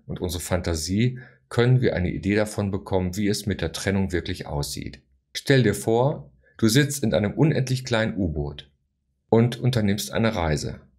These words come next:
Und dieses kleine U-Boot ist so winzig, dass es noch kleiner ist als alle Elektronen,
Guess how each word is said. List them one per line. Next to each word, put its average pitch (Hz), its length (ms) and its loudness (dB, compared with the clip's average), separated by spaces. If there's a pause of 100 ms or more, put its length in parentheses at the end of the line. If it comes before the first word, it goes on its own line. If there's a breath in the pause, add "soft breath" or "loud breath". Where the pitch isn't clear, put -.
Und 107 160 -2
dieses 143 260 0
kleine 107 320 2
U-Boot 165 560 2 (720)
ist - 300 -2
so 147 240 4
winzig, 101 640 0 (100)
dass 104 200 0
es 101 160 -6
noch 95 140 -4
kleiner 120 340 4
ist - 200 -4
als - 220 0
alle 90 220 0
Elektronen, 131 880 2